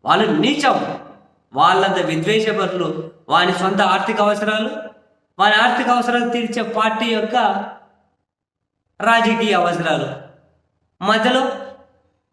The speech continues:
ఆ పార్టీని నమ్ముకొని వ్యాపారాలు చేసుకునే కార్పొరేట్ వాడి అవసరాలు, ముగ్గురి అవసరాల కోసం మొత్తం దేశాన్ని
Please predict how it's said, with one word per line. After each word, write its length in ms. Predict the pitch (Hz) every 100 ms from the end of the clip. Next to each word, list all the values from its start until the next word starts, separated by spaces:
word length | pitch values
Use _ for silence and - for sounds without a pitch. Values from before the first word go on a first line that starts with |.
| _ _
ఆ 180 | 196 202
పార్టీని 380 | 208 226 220 233
నమ్ముకొని 400 | 226 220 220 220
వ్యాపారాలు 560 | 214 208 208 208 202 196
చేసుకునే 320 | 190 196 180
కార్పొరేట్ 640 | - 185 180 180 175 151
వాడి 180 | 151 180
అవసరాలు, 480 | 147 139 147 113 101 - - _
ముగ్గురి 260 | 139 147 156
అవసరాల 520 | 143 175 208 208 208
కోసం 560 | 208 196 202 165 - - - _ _ _ _ _ _ -
మొత్తం 400 | 180 - 262 220
దేశాన్ని 580 | 220 220 233 226 208